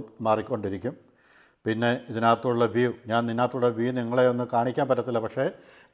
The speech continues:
ഞാനിത് ഒരുപാട് നാളായി ഉപയോഗിച്ചിട്ട് എടുത്തിട്ടില്ല. ഇപ്പോഴാണ് നിങ്ങളെ ഒന്ന് കാണിക്കണമെന്ന് തോന്നി ഞാൻ ഇതെടുത്തത്. അപ്പോൾ നമുക്കിത് ഇതിൻ്റെ വ്യൂ ഒന്ന് നോക്കട്ടെ ഞാൻ. ഇത് പിന്നെ ഇതിൻ്റെ ലെൻസിലേ ഒത്തിരി നാളായി ഞാൻ ഇതിനെ എടുത്തിട്ട്. നേരത്തെയൊക്കെ ഞങ്ങൾ ടൂർ പോകുന്ന സമയത്തൊക്കെ ഇത്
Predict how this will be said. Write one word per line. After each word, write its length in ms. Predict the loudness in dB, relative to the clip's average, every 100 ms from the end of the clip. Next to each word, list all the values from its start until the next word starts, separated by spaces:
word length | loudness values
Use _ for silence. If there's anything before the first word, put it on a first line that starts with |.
| 0
ഞാനിത് 380 | 2 2 4 2 2 -6 -6
ഒരുപാട് 280 | 4 6 6 6
നാളായി 280 | 6 6 4
ഉപയോഗിച്ചിട്ട് 540 | 0 2 2 0 0 0
എടുത്തിട്ടില്ല. 480 | 2 -2 -2 0 0 -2 -8 _ _ _ _ -20 _ -8
ഇപ്പോഴാണ് 320 | 4 6 6 4
നിങ്ങളെ 200 | 2 2 2
ഒന്ന് 100 | 2 2
കാണിക്കണമെന്ന് 440 | 2 -2 -4 -2
തോന്നി 140 | -4 -2
ഞാൻ 80 | -2 -2
ഇതെടുത്തത്. 280 | -4 -4 -4
അപ്പോൾ 120 | -4
നമുക്കിത് 320 | -4 -2 -2 -2 -4
ഇതിൻ്റെ 180 | -6 -4 -2
വ്യൂ 120 | -2 -2
ഒന്ന് 120 | 0 -2
നോക്കട്ടെ 300 | -2 -4 -6
ഞാൻ. 120 | -4 -4 -8 _ _ _ -4
ഇത് 140 | 4 4 4 2
പിന്നെ 320 | -2 -2 -2 -4 -6 _ -8
ഇതിൻ്റെ 220 | -2 2 4
ലെൻസിലേ 440 | 4 2 0 2 2 -2 _ _ _ _ _ _ -10
ഒത്തിരി 220 | -4 2
നാളായി 320 | 4 8 8 6
ഞാൻ 120 | 4 2
ഇതിനെ 160 | 0 2 0
എടുത്തിട്ട്. 360 | 2 0 0 -4 -10 _ _ _ _ _ 0
നേരത്തെയൊക്കെ 500 | 2 4 4 2 2 0
ഞങ്ങൾ 160 | 0 -2 0
ടൂർ 140 | -2 2
പോകുന്ന 180 | 2 2
സമയത്തൊക്കെ 400 | 0 0 0 -2
ഇത് 60 | -2